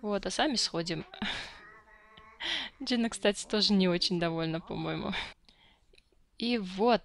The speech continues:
наш прекрасный спа-салон с высоты птичьего полёта. Ребята, он мне так понравился, что я его решила в летсплей на работу с Моникой тоже поставить.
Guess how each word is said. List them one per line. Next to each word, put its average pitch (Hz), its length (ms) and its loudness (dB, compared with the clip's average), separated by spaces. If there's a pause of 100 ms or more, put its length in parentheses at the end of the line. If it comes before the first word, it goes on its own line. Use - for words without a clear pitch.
наш 196 460 4
прекрасный 196 1040 2
спа-салон 180 1400 0
с - 140 -10
высоты 180 360 -4
птичьего - 440 0
полёта. 180 960 -2 (800)
Ребята, 190 440 2
он 196 100 6
мне 202 160 4 (120)
так 202 280 2 (100)
понравился, 185 760 2
что - 180 2
я 185 160 2
его 190 180 2
решила 214 440 4
в 185 100 -4
летсплей 196 340 0
на 190 120 4
работу 175 320 -2
с - 140 0
Моникой 202 400 0
тоже 175 760 2 (300)
поставить. - 640 -2